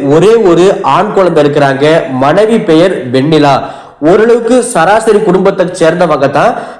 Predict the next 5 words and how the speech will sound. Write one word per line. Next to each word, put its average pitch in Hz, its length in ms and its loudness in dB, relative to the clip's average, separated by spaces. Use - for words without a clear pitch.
திருமணமானதுலேருந்து 202 1160 0
தன்னுடைய 180 460 2
கணவர் 202 500 0
கிஷோர் 214 380 0
கிட்ட 185 400 0